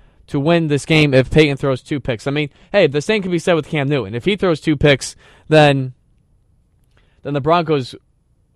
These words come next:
would mo-, will, would most likely win this game. But Peyton doesn't need to have that record-setting game.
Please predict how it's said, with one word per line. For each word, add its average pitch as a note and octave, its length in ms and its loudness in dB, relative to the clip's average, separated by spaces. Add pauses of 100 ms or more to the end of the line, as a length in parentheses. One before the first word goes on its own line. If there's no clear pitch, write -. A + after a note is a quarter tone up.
(220)
would C3 180 0
mo-, C#3+ 240 -2
will, C#3 320 -8
would C3+ 160 -6
most C#3+ 240 -4
likely D3 280 -2
win C#3 180 -6
this C3+ 160 -10
game. C3 300 -8
But A#2+ 200 -4 (2250)
Peyton A3+ 220 -2
doesn't G3 260 0
need F#3+ 140 -2
to F3+ 100 2
have E3+ 400 4
that D3 340 2 (880)
record-setting D3+ 760 0
game. A2+ 360 -8